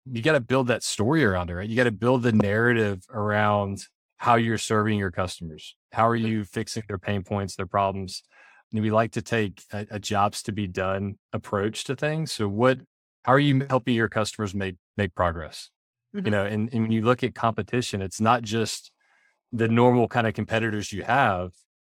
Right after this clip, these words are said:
Speaker 1: but it's anything, any, any type of, uh, other option to help them complete their job to be done. Like, for many products, Excel is a, is a competitive solution, right?
Speaker 2: Yep.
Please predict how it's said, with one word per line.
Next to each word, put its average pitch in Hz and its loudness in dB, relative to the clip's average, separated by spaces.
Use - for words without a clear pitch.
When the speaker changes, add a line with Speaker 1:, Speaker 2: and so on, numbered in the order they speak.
Speaker 1:
but 113 2
it's 113 -2
anything, 123 4
any, 131 2
any 127 4
type 113 0
of, 104 -2
uh, 101 -4
other 120 2
option 107 2
to 98 -2
help 110 0
them 101 -4
complete 104 -6
their 101 -4
job 95 -2
to 90 -16
be 95 -6
done. 87 -8
Like, 110 -2
for 143 4
many 143 4
products, 123 0
Excel 127 4
is 104 -2
a, 98 -4
is 120 0
a 107 2
competitive 98 -4
solution, 90 -4
right? 107 2
Speaker 2:
Yep. 92 -2